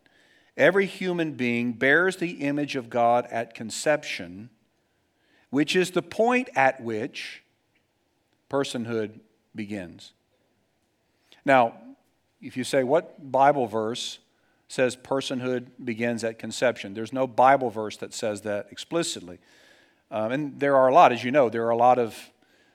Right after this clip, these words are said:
there are a lot of very, very important subject matters,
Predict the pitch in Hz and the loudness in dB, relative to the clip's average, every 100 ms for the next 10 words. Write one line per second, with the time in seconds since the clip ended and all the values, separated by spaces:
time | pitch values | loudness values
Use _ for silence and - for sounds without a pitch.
0 | _ 120 120 147 131 110 135 170 175 143 | _ -2 6 6 6 2 4 6 6 4
1 | 160 156 135 - - 170 165 139 135 - | 4 4 2 -2 0 2 0 -6 -8 -8
2 | - 196 214 151 156 131 120 113 127 180 | 6 6 6 2 -4 -2 0 0 -2 -4
3 | - | -6